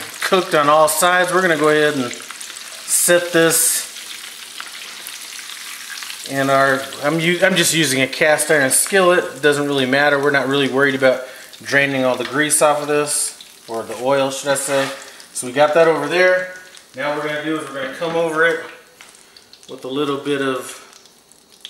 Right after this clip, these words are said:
our fresh basil.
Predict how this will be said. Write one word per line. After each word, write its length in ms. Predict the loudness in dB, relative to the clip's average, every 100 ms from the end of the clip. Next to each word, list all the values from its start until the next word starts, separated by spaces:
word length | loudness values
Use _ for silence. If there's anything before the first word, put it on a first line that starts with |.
| -20 _ -20 -20 _ _ _ -20 -20 _ -14
our 160 | -12
fresh 500 | -12 -6 -2 -2 -2
basil. 680 | -4 -2 0 -2 -4 -6